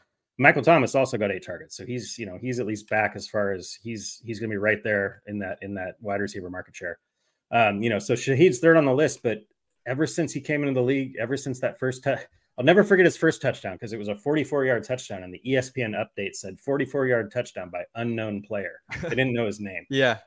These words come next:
Speaker 1: So, um, but his, his fantasy points per target, he's, week one, he was second. I think he was, of it,
Speaker 2: Wow.
Speaker 1: of people that had over five targets, he was, he was the second highest fan. He's just very efficient.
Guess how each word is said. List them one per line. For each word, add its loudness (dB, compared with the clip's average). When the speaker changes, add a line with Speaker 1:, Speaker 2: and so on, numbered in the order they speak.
Speaker 1:
So, 4
um, 4
but -2
his, 2
his -2
fantasy 0
points -2
per 2
target, 0
he's, -6
week -4
one, 0
he 0
was -4
second. -2
I -10
think -6
he -2
was, -8
of -4
it, 0
Speaker 2:
Wow. 4
Speaker 1:
of -4
people 2
that 2
had 4
over 4
five 4
targets, 0
he -6
was, -4
he -8
was -4
the -12
second -4
highest -4
fan. -8
He's -2
just -10
very 6
efficient. -4